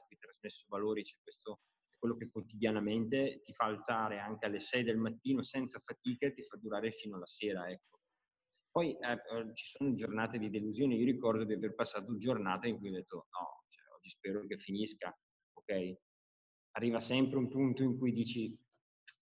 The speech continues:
"Oggi è una brutta giornata", però l'importante è capire che domani sarà meglio, bisogna lavorare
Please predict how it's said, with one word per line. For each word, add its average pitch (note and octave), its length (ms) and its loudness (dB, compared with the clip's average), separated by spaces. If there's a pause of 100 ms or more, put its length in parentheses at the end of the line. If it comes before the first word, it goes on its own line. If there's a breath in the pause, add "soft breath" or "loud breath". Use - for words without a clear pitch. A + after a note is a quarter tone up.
(440)
"Oggi A#2+ 140 4
è B2 40 4
una A2+ 100 4
brutta G#2 300 0
giornata", G2 500 0
però B2+ 160 2
l'importante B2 500 2
è - 20 -6
capire B2 280 -2
che A2 120 -2
domani A#2+ 540 6
sarà A2 220 -2
meglio, G#2 400 0
bisogna G#2+ 300 -4
lavorare A2 640 -2